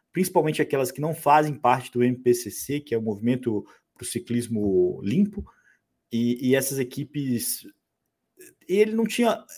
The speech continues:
gente falou muito disso aqui, eu lembro da gente falando, Álvaro, não sei se com você ou com o Nicolas, sobre se não tivesse alguém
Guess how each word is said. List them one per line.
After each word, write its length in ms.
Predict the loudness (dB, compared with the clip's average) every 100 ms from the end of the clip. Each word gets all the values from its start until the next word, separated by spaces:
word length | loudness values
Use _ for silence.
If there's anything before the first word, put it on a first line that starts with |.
| -6
gente 140 | -4 2
falou 200 | 4 4
muito 300 | 4 0 -2
disso 240 | -2 -2
aqui, 340 | -2 -4 -8 -8 -20 _
eu 100 | 4
lembro 220 | 8 8 8
da 80 |
gente 140 | 2 2
falando, 460 | 2 2 2 6
Álvaro, 300 | 6 4 0
não 60 | -2
sei 160 | -2 -4
se 80 |
com 120 | -2 -2
você 240 | 0 0
ou 80 | 0
com 140 | 0
o 40 | 0
Nicolas, 460 | 0 0 -4 -4 -12 _ _ _
sobre 680 | -12 -2 8 8 8 4 0 _ _ _ _ _ _ _ _ _
se 160 | -6 -2
não 140 | 2
tivesse 480 | 2 2 6 6 6
alguém 480 | 2 2 0 -2 -4